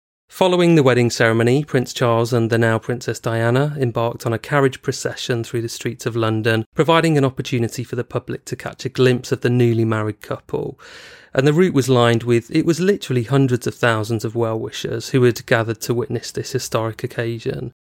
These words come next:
And it was, yeah, if you see that footage, it's just massive crowds, like,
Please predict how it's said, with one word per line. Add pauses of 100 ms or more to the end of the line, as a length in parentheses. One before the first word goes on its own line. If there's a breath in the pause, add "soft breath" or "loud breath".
(100)
And
it
was,
yeah,
if
you
see
that
footage,
it's
just
massive
crowds,
like,